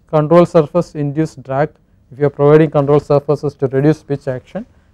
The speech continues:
then naturally you will have an appendage resistance due to that. Spray resistance of struts at higher speed, when the, it moves at higher speed, there will be a spray generated from the strut which adds to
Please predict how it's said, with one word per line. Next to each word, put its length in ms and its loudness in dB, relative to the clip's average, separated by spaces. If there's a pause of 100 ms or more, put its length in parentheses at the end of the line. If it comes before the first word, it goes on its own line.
(120)
then 180 -6
naturally 520 -6
you 120 -8
will 60 -2
have 120 -2
an 180 0
appendage 480 -8
resistance 380 -18
due 120 -16
to 120 -20
that. 260 -8 (580)
Spray 360 4
resistance 400 2
of 100 2
struts 300 -2
at 140 -4
higher 220 -6
speed, 180 -14
when 140 -6
the, 80 -2
it 240 -6
moves 200 -2
at 100 2
higher 220 2
speed, 340 -6 (480)
there 100 -10
will 80 -6
be 60 2
a 20 0
spray 320 2
generated 500 -4
from 140 -14
the 80 -20
strut 360 -6 (420)
which 180 -12
adds 320 -4
to 160 -12